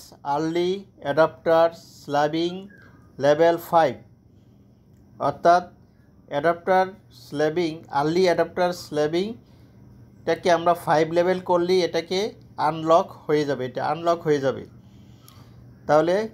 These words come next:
প্রথমে আমাদের কাজ করতে হবে আর্লি অ্যাডাপ্টার স্ল্যাবিং লেভেল ফাইভ করতে হবে। তার মানে আমরা চলে যাই, উপরের দিকে যাই, এখান থেকে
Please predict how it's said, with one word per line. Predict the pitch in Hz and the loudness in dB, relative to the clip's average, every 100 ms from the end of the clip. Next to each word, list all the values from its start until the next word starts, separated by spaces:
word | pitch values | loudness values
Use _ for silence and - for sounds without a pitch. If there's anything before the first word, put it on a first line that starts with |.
| - | -4
প্রথমে | 160 175 175 175 | -2 -2 -2 0
আমাদের | 180 180 185 | -2 -2 0
কাজ | 170 - | -2 0
করতে | 175 175 | -6 -4
হবে | 170 196 233 - - - - | -2 -2 -4 -10 -20 -6 0
আর্লি | 147 165 | 2 2
অ্যাডাপ্টার | 165 170 180 175 | 0 0 -2 -2
স্ল্যাবিং | 156 151 170 240 165 | 0 0 -2 -6 -4
লেভেল | 143 165 160 | 0 0 0
ফাইভ | 165 160 175 | 0 0 -2
করতে | 170 143 | -2 -2
হবে। | 113 - - - - - - | -4 -8 -16 -20 -20 -14 -6
তার | 143 | -4
মানে | 156 156 | 0 0
আমরা | 160 165 170 | 2 0 0
চলে | 170 160 | 0 2
যাই, | 156 196 - - - - - - - - - - - - - - - - - - - 143 | 2 2 -6 -20 -20 -20 -20 -20 -20 -20 -20 -20 -20 -20 -20 -20 -20 -20 -20 -20 -10 -4
উপরের | 170 175 165 | 0 0 0
দিকে | 170 160 | 0 2
যাই, | 156 202 226 - - - - - - - - - - - - - | 2 0 -6 -20 -20 -20 -20 -20 -20 -20 -20 -20 -20 -20 -14 -10
এখান | 147 160 160 | -2 -2 -2
থেকে | 170 | 0